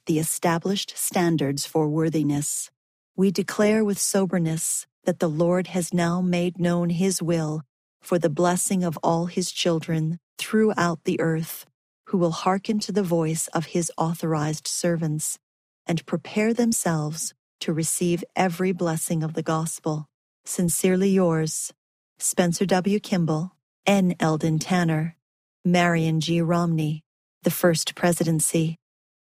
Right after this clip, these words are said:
Recognizing Spencer W. Kimball as the prophet, seer, and revelator,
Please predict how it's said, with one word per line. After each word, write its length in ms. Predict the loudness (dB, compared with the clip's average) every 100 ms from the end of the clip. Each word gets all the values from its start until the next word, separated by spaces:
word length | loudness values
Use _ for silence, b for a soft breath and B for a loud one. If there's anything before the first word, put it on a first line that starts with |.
| _ _ 0
Recognizing 720 | 2 0 2 2 2 2 0
Spencer 420 | 2 0 2 2
W. 340 | 2 4 2
Kimball 440 | 2 2 2 2 2
as 180 | -2 -2
the 120 | -4
prophet, 580 | 0 0 0 -4 -6 -12
seer, 560 | -6 -2 2 2 2 -4 -2
and 160 | -2
revelator, 720 | 2 2 4 4 4 2 0